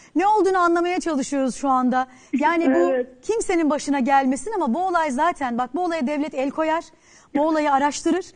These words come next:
Speaker 1: ne olduğu ortaya çıkar. Hem başkaları mağdur olmasın diye sizin de mağduriyetiniz ivedilikle çözülmesi lazım.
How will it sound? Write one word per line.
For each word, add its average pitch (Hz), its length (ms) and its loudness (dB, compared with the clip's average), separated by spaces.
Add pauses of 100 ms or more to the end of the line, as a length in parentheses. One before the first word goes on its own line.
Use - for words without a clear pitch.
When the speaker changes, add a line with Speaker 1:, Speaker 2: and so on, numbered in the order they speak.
(260)
Speaker 1:
ne 311 160 4
olduğu 349 260 2
ortaya 294 320 0
çıkar. 320 380 -4 (260)
Hem 415 240 -2
başkaları 330 440 -2
mağdur 294 300 0
olmasın 269 500 0
diye 349 140 -4
sizin 349 320 -2
de 370 60 0
mağduriyetiniz 339 800 -2
ivedilikle 320 520 0
çözülmesi 262 560 -2
lazım. 240 360 -2